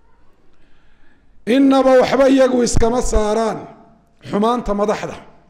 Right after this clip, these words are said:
Camalkoodana dib uma eegaan oo ma yidhaahdaan, "War ma laga yaabaa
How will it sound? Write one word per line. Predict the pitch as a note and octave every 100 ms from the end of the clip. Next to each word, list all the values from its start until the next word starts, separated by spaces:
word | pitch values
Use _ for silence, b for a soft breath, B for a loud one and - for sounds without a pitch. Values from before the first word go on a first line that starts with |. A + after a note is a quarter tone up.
| _ _ - _ _ _ _ _ _ _ _ _ _ _ _ - -
Camalkoodana | B3 C#4 C4 B3 C4 B3+ B3 A#3+
dib | C4 B3+
uma | B3 B3
eegaan | A#3+ A#3 A#3+ A#3
oo | A#3
ma | A#3+
yidhaahdaan, | A3+ A3 G3+ A3+ A3+ A3 A3+ A#3+
"War | A3+ A#3
ma | A#3+
laga | A#3+ A#3+ C#4
yaabaa | C4+ A3+ A3 G3+